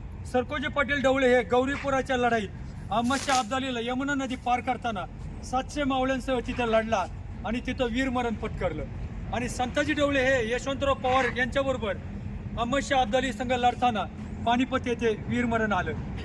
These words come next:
आज आम्ही फक्त पानिपतला येतो, याचं कारण एकच आहे की इथे आम्हाला काही मिळत नाही, पण आमच्या पूर्वजांची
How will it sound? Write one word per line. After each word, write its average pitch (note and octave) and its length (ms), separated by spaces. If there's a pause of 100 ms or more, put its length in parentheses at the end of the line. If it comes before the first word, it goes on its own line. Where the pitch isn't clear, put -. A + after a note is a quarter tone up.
(200)
आज B3 160
आम्ही C#4 240
फक्त C#4 300 (480)
पानिपतला C4 640
येतो, B3 420 (240)
याचं A3+ 180
कारण C4 360
एकच D4 320
आहे C4 180
की - 500
इथे C4+ 160
आम्हाला C#4 260
काही C#4+ 280
मिळत D4+ 260
नाही, C4 220 (360)
पण A3+ 80
आमच्या A#3+ 260
पूर्वजांची C#4 580